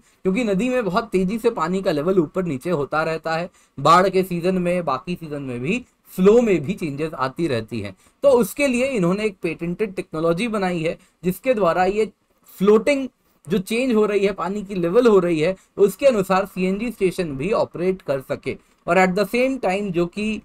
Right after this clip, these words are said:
इन boats में, क्योंकि सैलानी होने वाले हैं, tourist होने वाले हैं,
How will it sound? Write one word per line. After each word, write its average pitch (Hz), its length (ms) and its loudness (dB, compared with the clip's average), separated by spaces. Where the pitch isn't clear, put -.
इन 226 200 6
boats 185 420 4
में, 233 120 -2
क्योंकि 208 240 -6
सैलानी 170 440 0
होने 185 200 0
वाले 156 240 -4
हैं, 175 100 -6
tourist 202 400 -2
होने 165 160 -2
वाले 131 260 -2
हैं, 127 180 -6